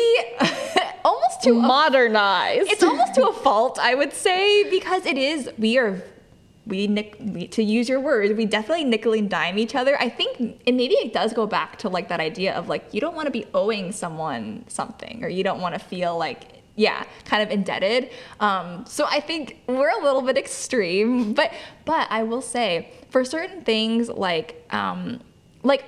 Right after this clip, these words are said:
Speaker 1: if I'm going, if I'm bringing Barry back to Lodi, back to where my hometown is, and, like, we're spending time with my family because we need to spend time with my family, um,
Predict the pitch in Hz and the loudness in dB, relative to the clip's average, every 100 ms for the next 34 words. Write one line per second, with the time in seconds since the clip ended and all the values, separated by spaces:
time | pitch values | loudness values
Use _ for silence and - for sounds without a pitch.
0 | - 240 254 330 269 226 226 220 220 226 | -2 0 -2 -4 -2 0 0 -2 -4 -4
1 | 233 277 269 233 233 220 185 180 175 143 | -2 0 0 2 2 0 -2 -4 -6 -8
2 | - - 180 - - - - 175 - - | -12 -8 -6 -4 -6 -6 -4 -4 -4 -6
3 | 185 175 170 190 196 208 233 233 247 262 | -4 -4 -4 -4 -2 -2 -2 -2 -2 -2
4 | 254 190 180 - - 190 185 185 190 185 | -4 -4 -6 -6 -10 -2 -2 -2 -6 -6
5 | - 175 165 - 165 175 196 190 190 180 | -6 -6 -6 -6 -6 -6 -6 -4 -4 -4
6 | 175 165 170 - - _ - 208 185 180 | -6 -6 -8 -10 -18 _ -18 -12 -8 -8
7 | 170 - - 214 143 - - 214 220 370 | -8 -10 -10 -10 -8 -8 -2 0 0 0
8 | - 127 101 127 202 - - - - 208 | -2 -4 -2 -4 -6 -8 -20 -14 -4 -2
9 | 190 180 175 | -2 -4 -10